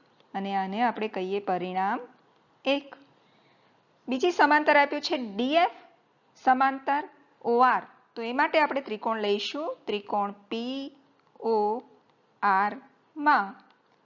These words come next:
ડી એફ સમાંતર ઓ આર છે. તો ફરીથી આપણને ગુણોત્તર મળશે પી એફ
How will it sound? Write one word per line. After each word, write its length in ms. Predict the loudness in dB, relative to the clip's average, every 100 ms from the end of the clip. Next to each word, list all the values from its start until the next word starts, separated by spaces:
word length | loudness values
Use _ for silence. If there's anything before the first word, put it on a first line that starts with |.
| _ _ _ _ _ _ _ _ _ _ _ -10
ડી 260 | -6 -2
એફ 200 | 0 -2 -6 -20 _ _ _ _ _ _ _ _ _ _ _ 0
સમાંતર 720 | 2 2 0 -2 -2 -2 -2 -6 _ _ _ -12
ઓ 160 | -6
આર 300 | -4 -2 -2 -4 -14 _ _ _ _
છે. 260 | -12 -12 -12 _ _ _ _ _ _ _ _ _ -14
તો 80 | -6
ફરીથી 440 | -2 -2 0 0
આપણને 320 | 2 0 -2
ગુણોત્તર 480 | -2 -4 -4 -2 -2
મળશે 540 | -2 -4 -4 -4 -6 -10 _ _ _ _ _ _ _ _ _ _ _ _ _ _ _ _ _ _ _ _ _ _ _
પી 200 | -2 2
એફ 220 | 4 2